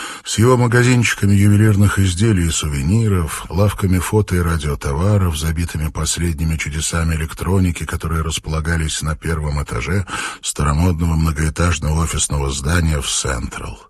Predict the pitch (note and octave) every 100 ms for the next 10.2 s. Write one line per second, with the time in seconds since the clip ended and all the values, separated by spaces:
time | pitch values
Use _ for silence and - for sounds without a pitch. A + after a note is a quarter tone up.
0 | - - - - - - G#2 B2+ C#3+ B2+
1 | B2+ - C3+ D3+ B2 B2 A2+ A#2 A2 A2
2 | G2+ G#2 G2 A2 G#2 F#2 - - - A2
3 | G2+ F#2 G2 F2+ E2+ F2+ E2+ D#2 E2+ D2+
4 | C2 G#2+ - - - - - - - D2+
5 | - D#2 A2+ G2+ - A2 A2 G#2 G2 D#2+
6 | E2 F#2 - - C2+ C#2 D2 D2 - C#2
7 | - G2 - - - - - - - -
8 | - D3 C3+ A#2+ G#2+ A#2+ - A#2 A#2 A2+
9 | - A2 C3 B2+ E2 D2 C#2+ A2+ G#2 -
10 | F2 D2+